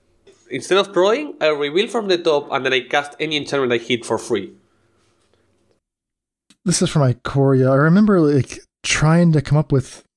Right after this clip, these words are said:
Speaker 2: some decks for it, and I kept running into the problem that you would just hit another unpredictable cyclone. Like, you, the first one would f-,
Speaker 1: <laughs>
Speaker 2: spin into a second one,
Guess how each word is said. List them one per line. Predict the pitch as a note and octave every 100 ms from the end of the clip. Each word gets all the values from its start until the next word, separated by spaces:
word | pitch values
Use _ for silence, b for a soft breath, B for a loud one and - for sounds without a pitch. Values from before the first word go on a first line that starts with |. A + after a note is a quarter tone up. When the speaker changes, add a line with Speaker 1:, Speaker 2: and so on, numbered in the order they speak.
| -
Speaker 2:
some | - D3+ D3
decks | C3 D3+ -
for | - F3+ F#3
it, | F3+
and | D#3+ C#3
I |
kept | C3+ - F#3 _ _ _ _ _ _ _
running | C#3 D#3
into | D3
the | B2+
problem | - C#3+ B2+ A#2+
that | A#2+
you | B2
would | A#2+
just | C#3 -
hit | C#3 D3 -
another | B2 C3
unpredictable | B2 - A#2+ - A2+
cyclone. | A#2 - A2+ A#2 A2+ A2
Like, | B2 A#2
you, | A#2+
the | B2+
first | A#2 C#3+ C3+
one | C3 B2
would | A#2+ A2
f-, | - - - -
Speaker 1:
<laughs> |
Speaker 2:
spin | F4 - C#3
into | B2 B2+
a |
second | - D#3+ C#3 B2
one, | A#2+ A#2+ B2